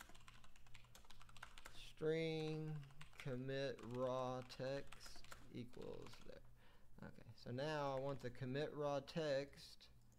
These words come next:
equals, uh, text line dot text. Get the full text, and then we're gonna break out of the loop. Okay.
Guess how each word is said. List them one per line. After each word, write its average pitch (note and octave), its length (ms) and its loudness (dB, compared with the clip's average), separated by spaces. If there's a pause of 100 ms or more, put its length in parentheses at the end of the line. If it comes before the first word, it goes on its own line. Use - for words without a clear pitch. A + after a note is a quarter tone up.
(1500)
equals, A#2+ 880 0 (1500)
uh, G2+ 440 2
text - 360 2
line B2 560 4
dot C3 220 2 (100)
text. - 640 -2 (1700)
Get A#2+ 200 2
the G#2 100 0 (100)
full A#2+ 340 2
text, - 800 -6 (560)
and B2+ 100 2
then C3+ 140 4
we're C3 80 2
gonna B2+ 160 4
break C#3 380 6
out C3 120 6
of A#2 120 2
the A2 80 4
loop. G#2 320 0 (2250)
Okay. - 260 -4